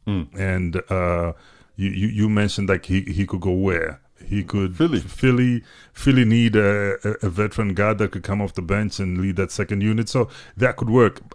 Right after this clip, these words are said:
Speaker 2: And now I go across the road to the Barclays Center and find one Blake Griffin.
Speaker 1: Yeah.
Speaker 2: I suppose the, the Detroit Pistons get the, the, the last laugh here, right?
Speaker 1: Well, I mean, somebody's laughing because, uh, you know, Blake left a lot of money behind in order to try and win a championship.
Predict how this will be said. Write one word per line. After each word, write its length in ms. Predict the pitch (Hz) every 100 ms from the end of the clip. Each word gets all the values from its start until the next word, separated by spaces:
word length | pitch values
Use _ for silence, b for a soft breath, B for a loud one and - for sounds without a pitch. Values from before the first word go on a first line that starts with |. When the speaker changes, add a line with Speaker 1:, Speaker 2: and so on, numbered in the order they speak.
| -
Speaker 2:
And 300 | 156 156 151 - - -
now 260 | 156 196
I 180 | 190 151
go 340 | 131 135 110 156
across 320 | 131 139 123
the 60 | 120
road 260 | 123 123
to 80 | 110
the 60 | 101
Barclays 400 | 113 127 135 -
Center 260 | 120 110
and 160 | 113 101
find 380 | - 117 110 -
one 280 | 101 113 117
Blake 240 | 101 110
Griffin. 460 | 101 117 98 92 78 b
Speaker 1:
Yeah. 240 | 85 82 67 b b -
Speaker 2:
I 80 |
suppose 460 | 127 117 143 143 117
the, 440 | 117 117 110 110 107
the 120 | 113
Detroit 500 | 104 113 - 123 117
Pistons 380 | 117 101 113 87
get 160 | 110
the, 180 | 107 104 -
the, 300 | 107 110 -
the 140 | 104
last 260 | 107 110 -
laugh 260 | 120 110
here, 180 | - 85 78
right? 180 | 90 - B B -
Speaker 1:
Well, 420 | 95 135 104 87
I 80 | 92
mean, 300 | 107 98 80 b b - - -
somebody's 640 | 98 - 120 165 127 95 76
laughing 400 | 85 82 98 87
because, 400 | 85 98 78 -
uh, 180 | 98 -
you 140 | 101
know, 120 | 101
Blake 320 | 80 95 107 98
left 220 | 101 -
a 60 | 92
lot 340 | 92 107 113
of 100 | 110
money 260 | 104 117 107
behind 560 | 90 80 82 76 67 -
in 160 | 98
order 220 | 107 104 90
to 140 | 85
try 200 | - 92
and 120 | 85
win 100 | 85
a 60 | 76
championship. 640 | - 120 123 90 76 -